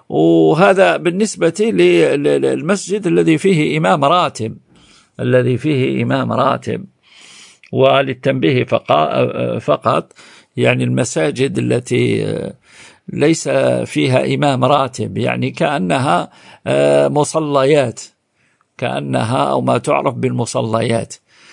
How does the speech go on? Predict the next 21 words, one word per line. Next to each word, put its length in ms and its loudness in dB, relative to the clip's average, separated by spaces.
فهذه 680 2
لا 140 2
حرج 380 -2
في 480 -2
تعدد 640 -4
ال-، 840 -2
الجماعات 640 -4
فيها، 520 -6
وهذا 640 0
يكون 540 -2
في 360 0
الغالب 640 -2
في 280 -4
ما-، 240 -6
المحطات 1600 -2
السفر 640 -6
وما 240 -2
إلى 280 -2
ذلك 680 -2
والمطارات 1000 -2
و-، 140 -8